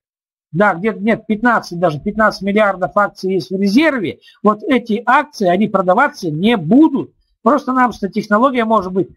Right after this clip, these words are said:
то есть вход в корневую технологию может быть закрыт.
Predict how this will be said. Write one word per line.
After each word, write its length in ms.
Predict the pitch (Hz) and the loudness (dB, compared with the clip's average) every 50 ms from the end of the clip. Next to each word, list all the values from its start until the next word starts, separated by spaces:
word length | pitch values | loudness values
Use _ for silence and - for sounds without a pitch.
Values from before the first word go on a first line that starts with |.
| _ _ - | _ _ 0
то 60 | 214 | 0
есть 240 | 208 202 - - - | 0 0 -4 -10 -6
вход 320 | - - 277 311 269 - | 0 2 2 2 2 0
в 60 | - | -4
корневую 380 | - 226 208 220 240 247 233 233 | -4 -4 -2 0 0 2 0 0
технологию 520 | 233 208 - 214 233 269 285 254 233 202 | -2 -4 -2 0 2 2 4 2 2 2
может 240 | 196 233 247 226 208 | 2 2 2 2 0
быть 220 | 202 233 233 190 151 | -2 -2 -2 -2 -2
закрыт. 640 | 156 208 233 233 233 - 214 214 233 131 104 - | 0 0 0 -2 -2 -4 -2 0 0 0 0 -2